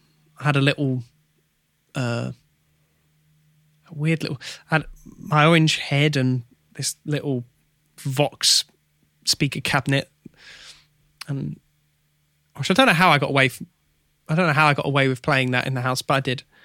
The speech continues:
<laughs> Well, probably not very loud. And I just,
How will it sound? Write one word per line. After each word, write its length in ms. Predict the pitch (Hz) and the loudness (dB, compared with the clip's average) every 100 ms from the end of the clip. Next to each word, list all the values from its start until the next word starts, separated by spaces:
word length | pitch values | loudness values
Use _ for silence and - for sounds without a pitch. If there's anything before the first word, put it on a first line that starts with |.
| _ _ _ _ _ - | _ _ _ _ _ -8
<laughs> 300 | - 139 - | 0 2 2
Well, 120 | 185 | 0
probably 240 | 175 196 | 2 4
not 140 | 143 131 | 4 2
very 140 | 131 | -2
loud. 320 | 123 117 120 - _ _ _ _ _ - - | -2 -4 -6 -12 _ _ _ _ _ -20 -4
And 420 | 170 156 143 131 - - _ _ _ _ _ _ _ _ - | 2 4 4 0 -4 -8 _ _ _ _ _ _ _ _ -6
I 80 | 147 - | -6 0
just, 540 | - 190 - - - | 2 4 2 -2 -8